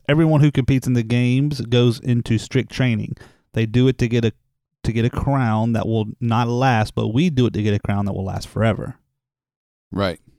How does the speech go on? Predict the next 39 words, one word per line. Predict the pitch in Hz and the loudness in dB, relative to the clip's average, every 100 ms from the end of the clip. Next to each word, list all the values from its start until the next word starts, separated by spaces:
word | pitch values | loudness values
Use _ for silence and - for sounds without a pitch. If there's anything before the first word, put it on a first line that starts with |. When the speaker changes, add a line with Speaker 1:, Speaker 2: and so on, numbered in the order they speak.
| _ - - - | _ -20 -14 -8
Speaker 2:
And | 110 | -2
so | 127 113 107 | 0 0 -2
when | 113 117 | 0 0
we | 110 | 0
talk | 131 131 | 0 0
about | 127 110 | 2 2
how | 113 107 | 4 2
there's | 101 104 98 | 2 0 0
a | 92 | 0
prize | - 110 101 107 123 127 131 | 0 2 4 4 2 0 -4
set | - 127 | -4 0
aside | 123 - 104 98 | 0 2 0 0
for | 101 92 | 0 -2
us, | 85 | 0
so | 104 | -2
kinda | 101 143 151 | 0 2 2
what | 139 117 | 2 2
we | 110 104 101 95 | 2 0 -2 -8
kinda | - 104 95 95 - - | -2 0 0 0 -4 -12
highlighted | - 123 139 107 95 95 | -2 2 4 2 2 0
out | 95 | 0
of | 95 | -2
those | 95 | -2
verses | 107 113 - 95 | 0 -2 0 -2
is | 95 92 - - - - - | -2 -4 -8 -20 -20 -16 -2
that | 101 80 | 0 0
one, | 104 131 143 139 | 2 4 4 2
like, | 110 101 92 | 0 -2 -2
everyone | - 131 151 123 | -2 2 2 2
trains, | - 123 113 101 101 | 2 2 2 0 -4
but | - 98 | -4 -4
there's | 107 101 | -2 -2
only | 117 113 | 0 -2
certain | - 120 101 | 0 -2 0
ones | 107 107 | 0 0
that | 101 | -2
get | 92 - | -4 -4
the | 85 | -4
prize, | - - 104 92 67 58 - | -2 0 0 0 -4 -8 -10